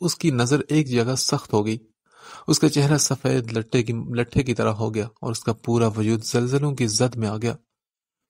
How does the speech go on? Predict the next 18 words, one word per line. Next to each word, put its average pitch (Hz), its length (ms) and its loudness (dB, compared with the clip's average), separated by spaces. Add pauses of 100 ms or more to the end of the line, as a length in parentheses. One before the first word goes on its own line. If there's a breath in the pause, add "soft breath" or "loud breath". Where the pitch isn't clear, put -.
वो 131 140 2
फटी 131 240 2
फटी 131 260 2
आंखों 135 260 4
से 147 120 2
सामने 151 420 2
एक 143 260 -2
मर्द 139 300 -2
और 143 80 0
उसके 151 220 0
हिसार 127 380 2
में 139 140 -2
खड़ी 127 260 0
लड़की 117 300 -2
को 127 120 -2
देख 110 280 -4
रही 110 140 -2
थी। - 300 -6